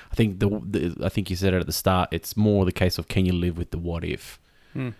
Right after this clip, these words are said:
Speaker 1: And if you can, then, well, you just kinda move on, right?
Speaker 2: Hmm.
Speaker 1: But some people, that just gnaws at them forever and a day, and you essentially take it to your grave, and you
Speaker 2: Yeah.
Speaker 1: know, it's the worst thing ever, right?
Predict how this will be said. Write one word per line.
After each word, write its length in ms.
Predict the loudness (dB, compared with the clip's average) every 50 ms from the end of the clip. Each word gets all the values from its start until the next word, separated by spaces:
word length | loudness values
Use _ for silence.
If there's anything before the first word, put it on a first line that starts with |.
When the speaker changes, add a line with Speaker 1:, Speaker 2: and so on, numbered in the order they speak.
| -18 -20 _ -20 _ -2 2
Speaker 1:
And 100 | 2 4
if 80 | 4 2
you 60 | 4
can, 260 | 4 6 6 6 6
then, 320 | 6 6 6 6 4 2 -2 -6 -4 0
well, 240 | 0 2 2 0 -4 -10 _ _ -20 -20 -20 -20 _ _ _ _ _
you 80 | -4
just 100 | -4 0 2
kinda 160 | 2 4 4
move 180 | 2 4 4 4
on, 280 | 4 4 4 0 -4 -10 _
right? 260 | 0 2 4 4 4
Speaker 2:
Hmm. 80 | 2 2
Speaker 1:
But 100 | -2 -2
some 300 | 2 4 6 6 6 6
people, 280 | 6 4 4 6 4 4
that 140 | 4 2
just 120 | 2 0 0
gnaws 460 | 2 4 4 4 4 2 2 2 0
at 140 | 0 0 0
them 240 | -4 -4 -4 -6 -8 -12 -20 -20 -20 -20 -20 _ _
forever 520 | -18 -6 2 4 6 8 8 6 6 4 2
and 120 | 2 2 0
a 60 | 0
day, 320 | 2 2 2 4 4 2
and 120 | 2 0 -2
you 220 | -2 -2 -2 -2
essentially 320 | -2 0 -2 -2 -2 -4
take 220 | -4 -4 -4 -4 -4
it 60 | -6
to 80 | -6 -8
your 100 | -6 -4
grave, 340 | -4 -4 -2 -4 -4 -6
and 220 | -8 -8 -8 -8 -10 -14 _ _ _ _ _ _ _ _ _ -4
you 120 | 2 2
Speaker 2:
Yeah. 140 | 4 4 4
Speaker 1:
know, 60 | 2 0
it's 120 | -4 -4
the 60 | -4 0
worst 260 | 2 2 2 2 0
thing 180 | -2 -2 0 0
ever, 260 | -2 -2 -2 -6 -8 -4
right? 260 | 0 2 2 2 0